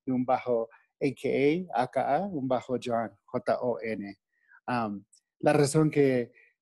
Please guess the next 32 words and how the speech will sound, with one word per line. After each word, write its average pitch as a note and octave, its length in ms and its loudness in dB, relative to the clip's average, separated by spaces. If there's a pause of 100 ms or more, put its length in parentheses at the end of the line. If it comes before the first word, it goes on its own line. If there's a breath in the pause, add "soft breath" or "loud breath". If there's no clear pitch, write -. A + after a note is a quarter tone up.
muchos D3 300 2
me C#3+ 100 4
dicen C3 220 0
J B2 180 2
D C3 140 2
es C3 120 -2
mi C#3+ 120 4
apodo C3 380 2
desde A2 280 -4
niño, G#2+ 460 -4
¿no? A#2 300 -12 (100)
Como A2+ 260 2
aquí A#2 240 -2
mi A#2 120 0
papá A2+ 320 2
se - 140 -2
llama A#2 220 0
David, A#2 400 2
so, A2+ 300 -4 (160)
desde B2 200 4
niño C3+ 320 6
me B2+ 180 4
siempre B2 300 0
ha A#2+ 60 6
dicho A#2+ 260 2
J A2+ 220 0
D A2+ 80 0
y B2+ 460 0 (420 soft breath)
me B2 100 2
quedo B2+ 240 4
conmigo A#2 400 -2
grabado A2+ 420 0